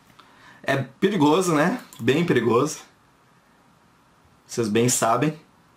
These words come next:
Vamos começar de Conscripts. Não tenho nenhum raio aqui, né?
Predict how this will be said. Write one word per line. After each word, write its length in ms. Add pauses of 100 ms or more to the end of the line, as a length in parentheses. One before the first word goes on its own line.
(1500)
Vamos 140
começar 400
de 300
Conscripts. 920 (2250)
Não 200
tenho 180
nenhum 260
raio 340
aqui, 260
né? 220